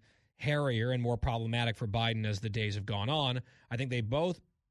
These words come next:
pale in comparison to Hillary Clinton, who was, of course, never charged.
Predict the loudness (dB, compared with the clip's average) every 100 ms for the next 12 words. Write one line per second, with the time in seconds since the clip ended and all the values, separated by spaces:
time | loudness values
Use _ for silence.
0 | -4 0 2 2 0 0 2 0 -2 -2
1 | 0 -2 0 -2 -2 -4 -4 -4 -2 -2
2 | -4 -6 -4 -4 -2 -2 -2 -2 0 0
3 | -2 -6